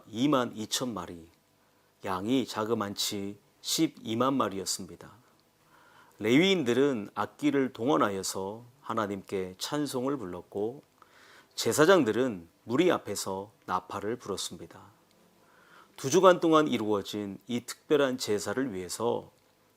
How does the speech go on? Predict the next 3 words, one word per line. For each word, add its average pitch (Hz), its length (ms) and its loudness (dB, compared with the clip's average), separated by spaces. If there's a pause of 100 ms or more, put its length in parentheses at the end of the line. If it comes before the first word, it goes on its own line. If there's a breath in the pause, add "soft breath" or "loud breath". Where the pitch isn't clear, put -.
전국 156 500 0
각지에서 98 880 -4 (400 soft breath)
백성들이 110 840 0